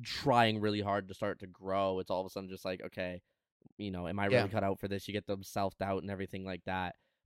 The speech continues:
Speaker 1: But I know for you, you're mentioning how you transitioned people from Reddit to your streams. You
Speaker 2: Yeah.
Speaker 1: also were a person who, on your Twitter, you started that off,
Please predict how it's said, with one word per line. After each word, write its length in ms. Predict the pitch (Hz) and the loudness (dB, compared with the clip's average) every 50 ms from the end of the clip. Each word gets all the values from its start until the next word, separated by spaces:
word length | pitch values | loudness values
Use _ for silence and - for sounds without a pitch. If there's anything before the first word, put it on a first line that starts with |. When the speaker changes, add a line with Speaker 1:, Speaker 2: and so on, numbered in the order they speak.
| _ - | _ 2
Speaker 1:
But 260 | 104 101 95 92 - - | 2 4 4 2 0 0
I 80 | 101 107 | -2 0
know 160 | 104 107 104 | 2 0 0
for 100 | - 110 | 0 -2
you, 460 | 104 104 117 123 123 120 117 113 113 - _ _ _ _ _ _ _ _ _ _ _ | -2 0 2 4 6 6 6 6 4 0 _ _ _ _ _ _ _ _ _ _ _
you're 120 | 139 127 110 | -2 0 2
mentioning 360 | 104 104 - 110 107 101 98 | 0 0 0 -2 -2 0 2
how 60 | 107 | 2
you 160 | 104 101 98 87 - | 2 0 0 -4 -8
transitioned 600 | - - 104 98 92 101 98 - 110 104 95 92 - _ | -6 -6 -4 -4 -2 -4 -4 -4 -4 -6 -6 -8 -8 _
people 200 | - 104 - 98 | -8 -6 -6 -6
from 160 | - 98 95 | -6 -6 -2
Reddit 280 | 92 98 98 98 98 - _ | -2 0 0 0 -2 -2 _
to 120 | - - 107 | -6 -4 -2
your 200 | 104 98 98 95 | 0 0 0 0
streams. 560 | - - - 101 98 95 95 95 95 - - _ _ _ _ _ _ | -2 -4 -4 -2 -2 -2 -4 -6 -8 -10 -14 _ _ _ _ _ _
You 120 | 104 110 | 2 6
Speaker 2:
Yeah. 60 | 113 | 8
Speaker 1:
also 540 | 113 113 110 - - 117 110 110 110 104 101 | 8 8 8 6 6 6 8 8 6 6 4
were 260 | 95 - 101 107 107 | 0 2 4 4 4
a 60 | 104 98 | 4 4
person 400 | 101 107 104 98 - 113 101 98 | 2 0 0 0 -2 -6 -6 -4
who, 260 | 107 101 98 98 95 | -2 -2 -2 0 -2
on 160 | 82 95 92 | -2 -4 -6
your 100 | 95 92 | -8 -8
Twitter, 300 | - - 120 127 123 113 | -4 -2 0 2 2 2
you 120 | 101 95 | 0 -2
started 300 | 95 - - 95 98 98 92 | -6 -6 -4 -4 -2 -2 -2
that 220 | 92 98 104 107 | 0 2 2 4
off, 260 | 104 98 95 92 - | 4 4 2 0 -4